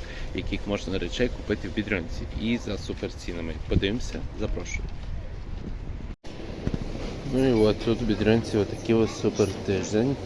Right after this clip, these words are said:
Окуляри, як бачите, тут є по дев'ять дев'яносто дев'ять.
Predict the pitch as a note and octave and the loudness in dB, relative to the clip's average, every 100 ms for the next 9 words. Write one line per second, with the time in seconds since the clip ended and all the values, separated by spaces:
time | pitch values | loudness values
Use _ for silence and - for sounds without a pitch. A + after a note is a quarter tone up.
0 | - - F#2+ G2 - F#2+ F2+ F2 F#2+ G2+ | -10 -6 0 0 4 4 4 4 4 4
1 | G#2+ G#2+ - - - A#2+ - A2+ A#2+ A2+ | 2 2 0 -2 0 -2 0 0 0 2
2 | A2 A#2+ A2+ A2+ A2 A2+ A2+ A2+ - A2 | 0 2 2 2 2 2 2 0 2 6
3 | A2+ A2 A2+ | 8 6 6